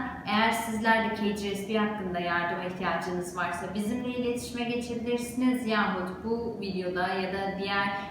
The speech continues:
blog-, blogumuzda birçok K G S B hakkında içeriğimiz mevcut ya da Instagram kanalımızda da öyle. Sosyal medya hesaplarımızı sıkıca takip ederseniz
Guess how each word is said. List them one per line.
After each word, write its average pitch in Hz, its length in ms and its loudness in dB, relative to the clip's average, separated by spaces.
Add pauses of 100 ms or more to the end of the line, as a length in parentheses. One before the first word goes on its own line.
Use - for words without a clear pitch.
(220)
blog-, 220 480 2
blogumuzda 214 840 4
birçok 214 480 -2
K 196 80 -2
G 190 300 -2
S - 160 -6
B 202 40 -2
hakkında 190 680 -2
içeriğimiz 185 760 -2
mevcut 185 480 -2
ya 180 120 0
da 180 40 -4
Instagram 180 800 -2 (220)
kanalımızda 180 680 -2
da 160 180 -2
öyle. 160 500 -2
Sosyal 214 340 2
medya 208 240 2
hesaplarımızı 190 760 -2
sıkıca 220 480 -2
takip 196 340 0
ederseniz 202 760 0